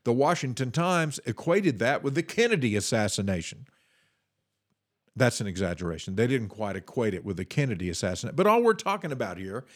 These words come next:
is that a company decided to na-, to change its name's name. And for the Times, that means that company is defunct. So I guess every time a company changes its name, it goes out of business as that company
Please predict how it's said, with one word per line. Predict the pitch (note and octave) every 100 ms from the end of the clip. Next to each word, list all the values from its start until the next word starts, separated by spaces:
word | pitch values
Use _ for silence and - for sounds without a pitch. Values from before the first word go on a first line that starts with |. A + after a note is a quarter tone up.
| - -
is | - B2
that | C#3
a | B2+
company | - E3 F3 F3+ F3+
decided | D3 C3 - B2+ C3+ C3+
to | -
na-, | A#2 A2+ G#2 -
to | -
change | G#2 A#2 A2 G#2+
its | A2 -
name's | D#3 F#3 D3+ G#2 - - - -
name. | B2+ D3 F3 A#2+ G#2
And | B2 A2+
for | A#2+
the | A2
Times, | D3 E3+ F3+ C3
that | C#3 C3+
means | B2 A#2+ -
that | C3 A#2+
company | - A#2+ A2 A#2 B2+
is | A#2+ A2+
defunct. | - A#2+ - F3 E3+ F2+ - - _ _ _ _
So | D3+
I | C#3+
guess | D#3 C#3+ - -
every | C3+ F3+
time | E3+ E3+ D3+
a |
company | - D#3+ C#3 B2+
changes | A#2 D3 C#3 A2 A2 A2
its | G#2
name, | G#2+ D#3+ F#3 C3 A#2+ -
it | B2 A#2
goes | C3+ D#3 C#3+
out | C#3+
of | A#2+
business | A2 F#3 C3 A2 -
as | G#2
that | B2 D#3
company | - A2 G2+ A2